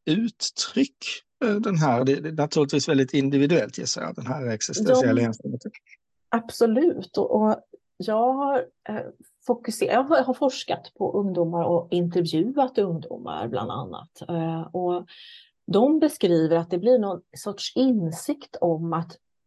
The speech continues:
Speaker 2: nej, men jag är unik. Det finns ingen som kan förstå mig fullt ut. Det finns ingen som har exakt samma erfarenheter som jag har.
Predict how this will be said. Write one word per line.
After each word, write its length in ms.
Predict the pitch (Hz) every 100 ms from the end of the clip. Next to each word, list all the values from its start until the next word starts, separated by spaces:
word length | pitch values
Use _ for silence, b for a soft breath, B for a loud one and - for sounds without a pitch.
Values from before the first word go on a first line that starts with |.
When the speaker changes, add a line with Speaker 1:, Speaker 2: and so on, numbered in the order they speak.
| -
Speaker 2:
nej, 80 | 190
men 120 | 190
jag 220 | 175 254 -
är 400 | 185 277 302 -
unik. 580 | 247 170 - - _ -
Det 80 | 202
finns 340 | 262 254 240 _
ingen 760 | - 269 170 160 160 175 175 175
som 480 | - 170 160 160 160 _
kan 200 | - 160
förstå 460 | 165 - - - 202
mig 240 | 214 202
fullt 380 | 202 202 190 -
ut. 200 | 175 233
Det 80 | -
finns 200 | 202 202 -
ingen 380 | 220 175 165
som 160 | 190 202
har 160 | 190 -
exakt 500 | 175 - - - -
samma 240 | 165 170
erfarenheter 840 | 170 175 170 - 220 - - - -
som 200 | - 190
jag 240 | 185 202
har. 320 | 196 190 220